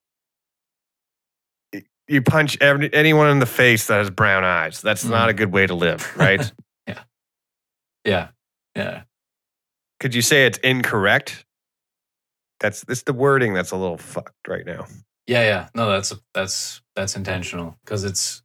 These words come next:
Speaker 2: it's supposed to be, supposed to be this idea that you have different ways that you could do things, right? And we wanna say, like, okay, if you live your life and you're just, anytime you see someone with brown eyes, you punch them in the face.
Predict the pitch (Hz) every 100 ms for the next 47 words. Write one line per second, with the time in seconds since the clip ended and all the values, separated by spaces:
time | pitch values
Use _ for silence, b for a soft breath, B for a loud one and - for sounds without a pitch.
0 | - 117 110 117 113 110 104 104 101 98
1 | 92 - _ _ _ _ _ _ _ _
2 | _ _ - - 143 143 127 123 110 107
3 | - 104 98 98 95 90 90 87 - _
4 | _ _ _ - 95 95 92 - 127 120
5 | 139 120 - _ _ _ _ _ _ _
6 | _ _ _ 107 107 104 101 95 104 104
7 | 98 90 85 98 95 95 98 101 104 101
8 | 104 95 92 92 95 90 - 107 107 101
9 | 101 98 95 92 - _ _ _ 98 90
10 | 90 90 90 90 - - 98 92 90 90
11 | 95 95 90 87 92 90 87 87 85 98
12 | 87 - 87 85 95 87 82 -